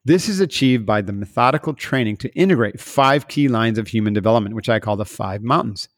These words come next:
These are your physical, mental, emotional, intuitional, and your Kokoro spirit. Kokoro means merging heart and mind in your actions,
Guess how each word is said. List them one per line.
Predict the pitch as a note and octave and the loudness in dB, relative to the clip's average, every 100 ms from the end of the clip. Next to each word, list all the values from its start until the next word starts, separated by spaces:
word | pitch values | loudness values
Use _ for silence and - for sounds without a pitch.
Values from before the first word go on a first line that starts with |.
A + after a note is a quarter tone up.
| _ _ _ - | _ _ _ -2
These | A#2 E3+ A#2 G#2 | 2 4 2 0
are | A2+ G#2 G2+ _ _ | -2 -2 -2 _ _
your | G#2+ | -6
physical, | - - C3+ C#3 E2+ - _ _ - | -2 2 2 2 -4 -6 _ _ -4
mental, | A2+ A2+ B2+ C3 | 0 0 0 -4
emotional, | A#2 A2 G#2+ - G#2+ - | -2 0 0 -2 -6 -2
intuitional, | D#3+ F3+ F3 D#3+ - G#2 - _ _ _ - | 0 2 2 2 0 -4 -8 _ _ _ 0
and | C#3+ C#3 B2+ C3 | 2 4 2 0
your | A2+ | -4
Kokoro | - - - G#2+ G2 | -4 -10 -4 -4 -4
spirit. | - - D2 G2+ _ _ _ _ _ _ _ | -6 -4 -4 -4 _ _ _ _ _ _ _
Kokoro | - - - G3 F3 A2+ G#2+ | -12 -6 2 4 6 4 2
means | A2+ G#2+ G#2+ - _ - | 0 0 -2 -8 _ -4
merging | A#2+ C3 A2+ G2 | 2 2 2 -4
heart | - C3+ D3 - | 0 2 2 0
and | C3 A2+ | -4 -2
mind | B2 C#3+ A#2 G#2+ G2+ _ _ _ _ _ | 0 2 0 -2 -6 _ _ _ _ _
in | B2 A2+ | 0 2
your | G#2+ G2+ | 2 0
actions, | A2+ C3 C3+ - G2+ - | 0 0 0 -6 -12 -16